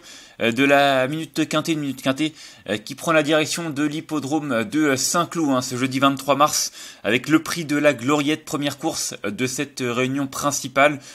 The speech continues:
Un handicap divisé, bien entendu, une première épreuve qui va se disputer, euh, sur la distance, euh, classique, deux mille quatre cents mètres à parcourir. Ils ne sont que quinze, hein, chevaux âgés de cinq ans et plus au départ,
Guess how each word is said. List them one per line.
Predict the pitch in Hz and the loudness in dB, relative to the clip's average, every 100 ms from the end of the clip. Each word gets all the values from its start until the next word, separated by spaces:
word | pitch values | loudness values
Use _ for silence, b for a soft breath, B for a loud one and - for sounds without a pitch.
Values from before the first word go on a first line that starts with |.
| B 98 | B 0
Un | |
handicap | 117 123 120 127 | 0 2 0 0
divisé, | 131 131 139 | 0 0 2
bien | 127 123 | 0 0
entendu, | 123 135 | -2 -2
une | 127 | -4
première | - 143 135 131 | -2 -2 0 0
épreuve | 131 147 | 0 -2
qui | - | -2
va | 127 131 | -2 0
se | |
disputer, | 135 131 - 135 156 160 B B - | -2 -6 -10 -2 2 2 B B -6
euh, | 107 | -4
sur | - 139 | 0 0
la | |
distance, | 135 135 - 160 143 131 | 0 -2 -2 -2 -2 -2
euh, | 120 | -2
classique, | 135 131 - - 104 | -2 -2 -4 -8 -4
deux | 127 | -2
mille | 143 - | -2 -2
quatre | 151 - 139 | -4 -2 -6
cents | - 135 127 123 | -2 0 2 2
mètres | 131 143 - B B B | 0 -4 -8 B B B
à | 127 | 4
parcourir. | 143 143 131 143 147 B B B | 4 4 2 0 -2 B B B
Ils | 110 | -4
ne | 127 | -4
sont | 127 | -4
que | 139 | -2
quinze, | 147 165 151 127 | 0 2 2 4
hein, | 127 120 | 6 6
chevaux | 113 135 123 | 4 0 2
âgés | 123 127 | 2 0
de | 123 | -4
cinq | 135 131 | -4 -4
ans | 135 | -4
et | |
plus | 131 147 143 143 | -2 -4 -2 0
au | |
départ, | 123 131 143 139 | 0 2 4 4